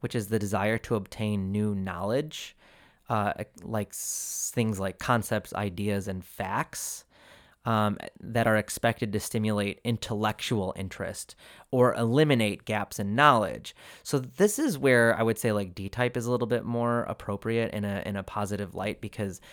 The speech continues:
filling in gaps of knowledge is, is very D, D-type focused. But I think that this, uh, epistemic curiosity still nurtures the, the I type.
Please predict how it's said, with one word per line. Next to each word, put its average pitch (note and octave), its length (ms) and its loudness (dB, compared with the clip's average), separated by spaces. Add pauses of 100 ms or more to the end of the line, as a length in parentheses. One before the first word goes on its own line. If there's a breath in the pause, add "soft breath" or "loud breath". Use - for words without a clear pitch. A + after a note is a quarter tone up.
(120)
filling A#2 460 2
in G#2 180 -2
gaps G2 280 -6
of F#2+ 120 -10
knowledge G#2 420 -4
is, F#2+ 200 -10
is G2+ 160 -8
very G2 280 -6 (100)
D, F#2 260 -10 (440)
D-type G2 640 -8 (100)
focused. - 640 -6 (300 loud breath)
But A2+ 100 -2
I G#2 100 -2
think G2+ 280 -6
that - 260 -6
this, - 400 -6 (180)
uh, G2+ 300 -6
epistemic G#2+ 540 -2 (280 loud breath)
curiosity F#2+ 640 -4
still F#2+ 540 -4 (240 soft breath)
nurtures G#2 500 -2
the, F2+ 420 -6
the F#2 280 -6
I G2 220 -2
type. - 380 -12